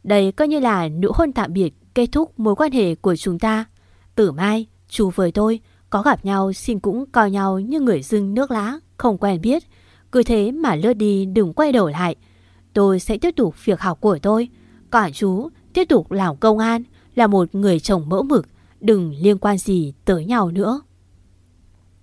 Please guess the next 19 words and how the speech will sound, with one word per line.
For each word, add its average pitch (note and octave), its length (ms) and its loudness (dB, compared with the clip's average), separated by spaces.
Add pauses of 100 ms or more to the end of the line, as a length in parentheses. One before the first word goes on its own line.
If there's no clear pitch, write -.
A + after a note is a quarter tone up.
(600)
Những A3 280 0
lời C4 260 0
nói E3 180 -4
này A3 240 -2
của F#3 220 0
tôi G#3 320 0 (260)
là A#3 100 0
những A3+ 160 0
lời B3+ 180 2
nói F3 220 -4
thật B3 200 0
lòng, E3+ 400 -2
chẳng G#3 200 -2
có G3+ 100 2
lấy F#3+ 240 2
nửa C4+ 240 2
điểm F3 240 0
giả F3+ 260 -4
dối. G3 340 0